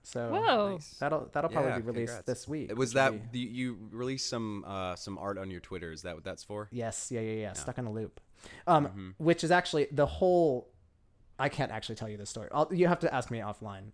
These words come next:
Speaker 1: about
Speaker 3: Great.
Speaker 1: how this happened, 'cause it was
Speaker 3: <laughs>
Speaker 1: wild. Truly yesterday. So today was very boring. Yesterday was crazy. It was
Speaker 3: <laughs>
Speaker 1: absolutely insane, but I can't actually tell you what was going on because
Speaker 3: Great.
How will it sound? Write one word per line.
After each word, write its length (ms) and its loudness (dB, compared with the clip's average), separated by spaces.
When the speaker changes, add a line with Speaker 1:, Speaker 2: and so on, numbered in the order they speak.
Speaker 1:
about 200 -6
Speaker 3:
Great. 220 4
Speaker 1:
how 200 -2
this 240 -6
happened, 500 -8
'cause 160 -4
it 80 -4
was 120 -6
Speaker 3:
<laughs> 0 -
Speaker 1:
wild. 680 6
Truly 320 10
yesterday. 580 4
So 200 10
today 640 8
was 140 2
very 160 6
boring. 400 2
Yesterday 600 2
was 220 -4
crazy. 840 -8
It 140 8
was 240 8
Speaker 3:
<laughs> 220 -10
Speaker 1:
absolutely 880 6
insane, 420 -6
but 100 2
I 80 6
can't 260 -4
actually 260 -6
tell 160 -8
you 100 -8
what 140 -8
was 80 -10
going 200 -8
on 160 -8
because 300 -10
Speaker 3:
Great. 240 -8